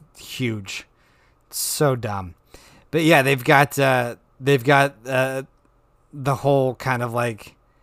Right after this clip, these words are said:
it, it's built for this keyboard is what it is. So I got a pair of white ones, uh, because I thought white would actually look pretty cool, and I did. I did like it.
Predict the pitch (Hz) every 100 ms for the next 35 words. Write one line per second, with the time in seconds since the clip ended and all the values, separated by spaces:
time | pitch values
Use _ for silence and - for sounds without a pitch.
0 | _ _ _ _ 147 170 156 135 117 156
1 | 147 - 131 120 - - 127 107 107 101
2 | 95 107 110 104 107 110 101 - - _
3 | _ - 139 143 147 165 151 131 160 156
4 | 127 120 120 135 - - _ _ _ _
5 | _ _ _ 131 127 127 127 123 135 139
6 | 139 190 175 127 156 160 147 156 - 143
7 | 135 135 143 131 - 175 208 143 139 123
8 | 147 170 123 135 151 123 123 131 240